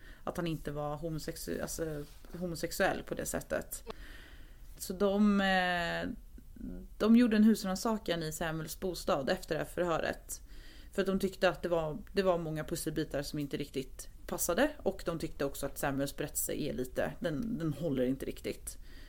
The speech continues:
Ehm, så de gjorde som sagt en husrannsakan. Och i en låda i Samuels sovrum fann man en kniv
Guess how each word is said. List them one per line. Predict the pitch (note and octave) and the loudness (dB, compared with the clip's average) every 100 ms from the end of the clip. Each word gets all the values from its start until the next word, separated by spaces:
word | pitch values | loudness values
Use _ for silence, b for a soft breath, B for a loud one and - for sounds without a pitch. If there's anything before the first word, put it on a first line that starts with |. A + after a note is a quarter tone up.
| B - - | B -14 -2
Ehm, | C#3+ C3+ C#3 D3 - - - - - - - - - | 0 0 -2 -6 -10 -16 -16 -16 -16 -14 -14 -12 -2
så | A3 G#3 G3 | 2 4 4
de | F#3+ G#3 | 4 2
gjorde | G3+ F#3 | 2 0
som | F#3 | -2
sagt | F3+ E3 | -4 -2
en | F3+ | 2
husrannsakan. | G#3+ G3+ G3+ G3+ G#3 G#3 - G3 G#3+ A#3+ B B B B B B - | 4 4 0 2 2 2 0 4 4 2 B B B B B B 0
Och | F#3+ - - - | 0 0 -10 -4
i | - A3 | 2 6
en | A#3 A#3 | 8 8
låda | A3 F#3 F#3 A#3 G#3+ | 6 2 0 2 2
i | - F#3+ F3+ | 4 4 2
Samuels | E3+ - F3+ E3+ E3+ D#3+ | 2 0 0 0 -2 -2
sovrum | - F3 D#3+ F3+ D#3+ D#3+ E3 | 0 0 2 2 2 0 -8
fann | - F3+ E3 | -2 -2 0
man | E3 D#3+ | -2 -2
en | E3 | -4
kniv | - G#3 G3 A3+ A#3+ | 0 2 4 2 0